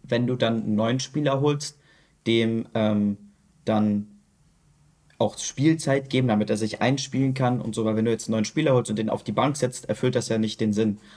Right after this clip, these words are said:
Auf der anderen Seite hast du dann eben deinen Stammspieler und eben auch ein Talent,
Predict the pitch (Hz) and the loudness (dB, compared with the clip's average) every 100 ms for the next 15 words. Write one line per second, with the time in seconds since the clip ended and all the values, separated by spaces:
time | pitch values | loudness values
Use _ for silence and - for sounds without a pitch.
0 | - _ _ _ _ - 117 117 110 151 | -20 _ _ _ _ 0 2 2 2 2
1 | 160 131 107 110 110 - 131 - 131 127 | 2 2 2 2 2 -2 -4 -2 0 0
2 | 127 127 127 - - _ - 110 110 - | 0 0 -2 -4 -16 _ -4 0 0 0
3 | 113 143 143 160 165 160 - - - 107 | 0 0 -2 -2 0 0 -2 -6 -4 -2
4 | - 113 104 104 107 - 107 110 143 | 0 0 0 -2 -4 0 2 2 0